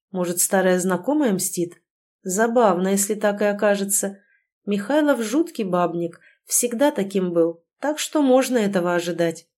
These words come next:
Почти подъезжаем к шлагбауму, ведущему на территорию главного корпуса, когда перед машиной оказывается брюнетка.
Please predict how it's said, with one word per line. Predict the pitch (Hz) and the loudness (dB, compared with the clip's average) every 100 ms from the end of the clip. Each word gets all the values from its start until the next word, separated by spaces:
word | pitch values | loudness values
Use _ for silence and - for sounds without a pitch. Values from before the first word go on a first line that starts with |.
| _ _ _ _ _ _ _ _ _ | _ _ _ _ _ _ _ _ _
Почти | - 202 202 - | -2 -2 0 0
подъезжаем | 311 254 208 214 185 208 185 | 2 0 0 -2 2 2 2
к | 180 | -2
шлагбауму, | - 180 165 170 220 262 254 233 | -6 -4 -4 -2 0 0 -2 -4
ведущему | 220 214 233 - 214 | -2 -2 -2 -4 -2
на | 220 214 | -2 -2
территорию | 214 208 208 208 208 | -2 -2 0 0 0
главного | 196 196 196 196 190 | 0 2 4 2 0
корпуса, | 190 196 196 185 - 185 - _ _ _ | -2 -4 -4 -8 -8 -8 -12 _ _ _
когда | - 220 294 | -4 2 4
перед | 339 294 | 4 2
машиной | 269 269 247 - 294 311 | 2 2 2 0 2 2
оказывается | 302 214 202 214 226 226 208 | 2 2 2 2 2 2 2
брюнетка. | 214 214 190 170 - 170 | 0 2 2 0 -4 -10